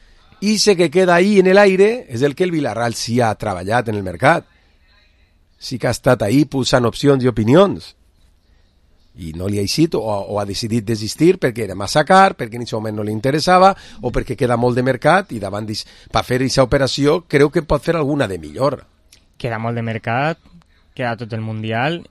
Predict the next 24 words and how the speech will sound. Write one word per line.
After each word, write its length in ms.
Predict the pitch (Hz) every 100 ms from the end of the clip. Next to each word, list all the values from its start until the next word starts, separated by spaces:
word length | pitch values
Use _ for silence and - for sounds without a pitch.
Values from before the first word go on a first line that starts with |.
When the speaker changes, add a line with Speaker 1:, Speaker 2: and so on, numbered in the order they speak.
| _ -
Speaker 2:
i, 800 | 120 110 107 104 101 98 98 98 -
Speaker 1:
Ja, 140 | 160
Speaker 2:
i 60 | 117
Speaker 1:
però 80 | 113
Speaker 2:
a 20 |
Speaker 1:
del 80 | 113
Speaker 2:
veure 80 | 120
Speaker 1:
Mundial 260 | 110 131 123
Speaker 2:
què 20 |
Speaker 1:
jo 80 | 131
no, 60 |
Speaker 2:
passa, 200 | 139 147 110 131
eh? 40 | 120
Speaker 1:
jo 120 | 127
del 100 | 139
Mundial 280 | 120 113 127
no 120 | 120 110
veig 140 | 95
que 80 | 101
comprem 380 | 98 95 101 92 90
altre 180 | 87 82
res, 220 | 85 69 85
eh? 60 | 120 _ 117
Speaker 2:
No? 140 | 127